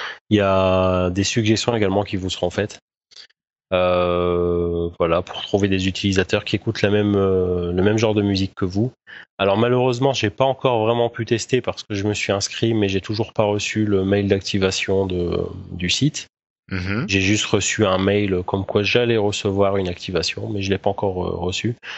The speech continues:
Speaker 1: Mais le principe, euh, me plaisait bien. Alors après, je, j'en reparlerai quand, quand je, j'aurai pu l'utiliser,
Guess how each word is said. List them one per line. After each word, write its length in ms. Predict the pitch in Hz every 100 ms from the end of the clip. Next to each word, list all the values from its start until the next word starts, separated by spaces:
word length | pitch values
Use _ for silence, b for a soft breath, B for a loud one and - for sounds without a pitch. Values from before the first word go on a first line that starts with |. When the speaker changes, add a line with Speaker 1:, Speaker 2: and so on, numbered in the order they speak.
| B - _
Speaker 1:
Mais 440 | 104 98 98 98
le 100 | 98
principe, 540 | 98 - 98 - 110 -
euh, 380 | 98 95 92 92
me 200 | 95 98
plaisait 340 | - 104 101
bien. 280 | 98 101 117
Alors 240 | 104 90
après, 280 | 90 - 95
je, 600 | 95 95 90 90 90 90 90
j'en 160 | 95
reparlerai 600 | 95 98 104 95 92 95
quand, 580 | 101 92 87 85 82 82 -
quand 140 | - 90
je, 120 | 90 85 90
j'aurai 220 | 92 87
pu 140 | -
l'utiliser, 640 | 95 95 - 92 92 107